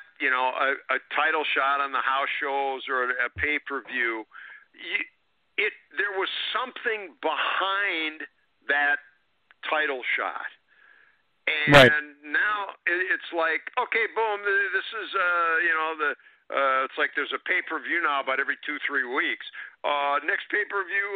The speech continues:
Speaker 1: uh, okay, uh, Dolph Ziggler just came over, so you're gonna r-, r-, wrestle Drew McIntyre for the title."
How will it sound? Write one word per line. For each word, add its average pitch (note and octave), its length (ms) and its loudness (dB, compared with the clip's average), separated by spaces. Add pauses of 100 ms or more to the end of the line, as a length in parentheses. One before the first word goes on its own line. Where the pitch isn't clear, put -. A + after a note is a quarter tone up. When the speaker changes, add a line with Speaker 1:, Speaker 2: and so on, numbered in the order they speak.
Speaker 1:
uh, F3 420 -2
okay, F#3+ 240 0 (160)
uh, D3+ 80 -4 (440)
Dolph A#3 240 0
Ziggler B3 280 -2
just G#3+ 200 -2
came G#3+ 160 -2
over, G#3+ 320 -2
so F#3+ 160 -4
you're F#3+ 160 2
gonna F3+ 160 -4
r-, F3+ 240 -6
r-, F3+ 240 -10
wrestle E3 280 -2
Drew D#3+ 220 -2
McIntyre D3 580 -4
for - 140 -16
the A#2+ 100 -14
title." B2 320 -2